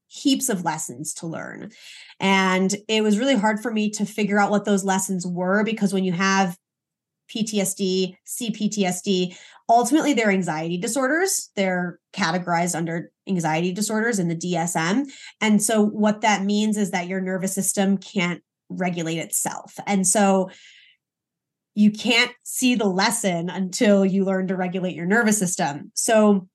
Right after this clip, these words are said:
um, one of the main ways that I use my past experiences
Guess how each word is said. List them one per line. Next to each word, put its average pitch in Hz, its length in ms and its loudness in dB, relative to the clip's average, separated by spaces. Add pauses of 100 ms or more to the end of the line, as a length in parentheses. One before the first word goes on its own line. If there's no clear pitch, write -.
(480)
um, 196 240 2 (260)
one 254 240 2
of 302 80 2
the 294 60 2
main 208 300 2
ways 190 280 0
that 185 160 0
I 180 420 -2
use 196 520 -2
my 180 140 2
past 175 320 -4
experiences 233 920 -2